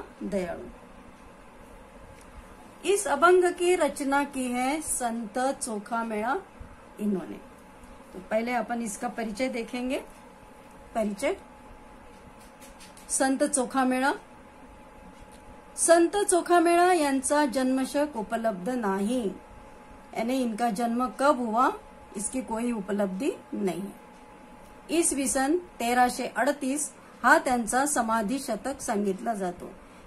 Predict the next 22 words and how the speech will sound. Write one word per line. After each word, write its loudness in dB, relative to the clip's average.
यानी -2
तेरह 2
सौ 2
अडतीस 2
ये 4
उनका 2
समाधी 2
शक -4
है। -4
अब -6
समाधि 2
शक -2
यानी -2
क्या? -6
समाधि, 6
समाधि 2
किसको -4
बोलते -6
हैं? -6
तो -8
समाधि 4
यानी 4